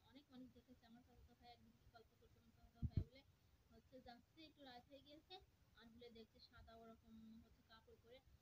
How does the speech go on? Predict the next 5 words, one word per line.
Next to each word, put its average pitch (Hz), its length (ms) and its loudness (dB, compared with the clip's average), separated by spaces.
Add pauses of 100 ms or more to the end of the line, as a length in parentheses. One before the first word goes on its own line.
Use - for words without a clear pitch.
(280)
হাঁটাহাঁটি 233 460 -10
করছে, - 280 -14 (2000)
যাচ্ছে, 381 420 -10 (180)
ঠিক 311 160 -12
আছে? - 200 -16